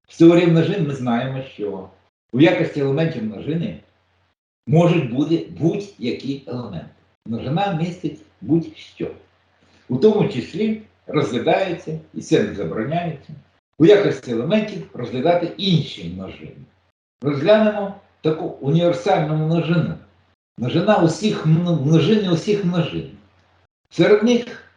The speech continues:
виділимо два класи.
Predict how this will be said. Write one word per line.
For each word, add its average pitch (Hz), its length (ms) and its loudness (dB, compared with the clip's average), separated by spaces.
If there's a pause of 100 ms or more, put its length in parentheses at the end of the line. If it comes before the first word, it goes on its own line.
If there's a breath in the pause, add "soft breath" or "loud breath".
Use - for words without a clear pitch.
(1000)
виділимо 175 720 2
два 175 320 -4
класи. - 260 -14